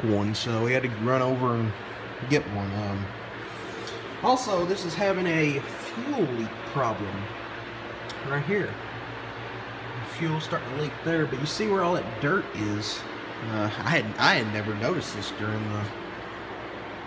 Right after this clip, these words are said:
during the summer or anything, so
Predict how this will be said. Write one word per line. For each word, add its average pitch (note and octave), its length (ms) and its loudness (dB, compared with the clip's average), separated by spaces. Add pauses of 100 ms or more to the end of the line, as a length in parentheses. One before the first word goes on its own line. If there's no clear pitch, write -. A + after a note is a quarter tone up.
(1600)
during B2 200 2
the A2 80 0
summer D#3 380 2
or A2+ 180 0
anything, A#2 460 -2
so G#2 360 0